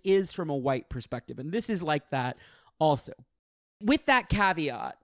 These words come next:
it illuminates the horror of racism and of prejudice generally in a way that, I mean,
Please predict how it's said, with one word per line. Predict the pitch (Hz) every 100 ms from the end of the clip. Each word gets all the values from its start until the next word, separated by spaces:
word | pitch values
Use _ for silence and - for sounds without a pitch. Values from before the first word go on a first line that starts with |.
| _ _
it | 196 208 208 - - - _ _ _ _ -
illuminates | 196 185 175 220 254 262 247 214 185 165 - - -
the | 147 143
horror | - - 147 139 139 131 123 120 - -
of | 131 123 120 117 113 - - _ -
racism | 113 135 151 - 156 131 147 151 175 196 _ _ -
and | 170 156
of | 143 -
prejudice | 156 147 143 143 -
generally | 135 131 139 147 160 160 160 -
in | 151 147
a | 139
way | 127 135 135 135 135 135 -
that, | 123 131 123 120 120 - - - _ _ _ _ _ _ _ _ _ -
I | 190
mean, | 202